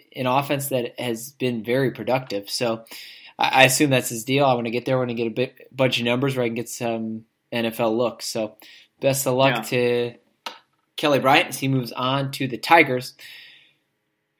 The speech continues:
Speaker 1: Tweet of the week. Not a lot of great content with only one game. I did see a Reddit college football tweet that said, uh, number of points scored against, uh, college football playoff contenders, Army twenty-one,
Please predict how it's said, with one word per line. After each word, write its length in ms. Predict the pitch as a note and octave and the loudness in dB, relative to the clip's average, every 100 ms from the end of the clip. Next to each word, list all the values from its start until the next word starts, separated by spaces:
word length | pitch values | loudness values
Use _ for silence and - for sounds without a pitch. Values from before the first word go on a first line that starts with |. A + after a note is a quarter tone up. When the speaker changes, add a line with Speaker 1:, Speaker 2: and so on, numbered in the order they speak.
| - - | -14 -4
Speaker 1:
Tweet 240 | - A3+ | 4 8
of 60 | F#3 | 12
the 80 | E3 | 12
week. 600 | E3+ D3+ - - - _ - | 12 12 4 -12 -18 _ -2
Not 220 | D#3 C4 | 6 10
a 40 | |
lot 140 | E4 D4+ | 12 12
of 60 | |
great 180 | E3+ G#3 | 10 4
content 420 | G3 F#3+ G3 G#3+ | 4 2 2 0
with 260 | - D3+ - | 0 -2 0
only 300 | D#3 D3+ D3+ | 2 6 6
one 260 | C#3 D3+ C#3 | 8 6 6
game. 260 | D3 E3+ | 4 2
I 120 | D#3 | 0
did 220 | B2+ D#3+ D#3 | 6 6 8
see 140 | D#3 | 4
a 80 | C3 | 4
Reddit 400 | A#2+ C3+ D3+ D3+ | 6 4 4 2
college 200 | D#3 C#3+ | 2 2
football 260 | C#3+ D3 D3 | 0 0 0
tweet 300 | - D3+ D3 | 4 2 2
that 140 | B2 | -4
said, 400 | - C3 B2 A#2 | -2 0 0 0
uh, 280 | A#2+ A2+ A2+ - - - - | -2 -2 -4 -10 -20 -8 2
number 180 | E3+ F#3 | 4 4
of 120 | C#3 | 2
points 300 | E3 D#3+ - | 4 4 2
scored 440 | - D3 C#3+ C#3+ | -2 0 2 0
against, 680 | A#2+ A2+ B2 B2 A2+ - - _ _ _ _ _ _ _ _ | -2 -2 -2 -2 -6 -10 -12 _ _ _ _ _ _ _ _
uh, 380 | - A#2+ A2+ A2 - _ _ | -12 -10 -10 -12 -14 _ _
college 240 | - C#3+ C3+ | 2 4 4
football 760 | C#3 C3+ C3 B2 B2 B2 - _ _ _ _ _ | 0 2 4 6 4 0 -6 _ _ _ _ _
playoff 540 | - D#3 C#3+ C3 B2 - | -4 4 8 8 6 0
contenders, 840 | B2 A2+ D3+ C3+ A#2 A2 G#2+ - _ _ _ - | -8 -2 0 2 2 0 -4 -12 _ _ _ 0
Army 380 | C3+ C3+ B2+ | 2 2 0
twenty-one, 640 | B2 - C3+ A#2+ A2+ A2+ | -4 -2 0 0 -2 -4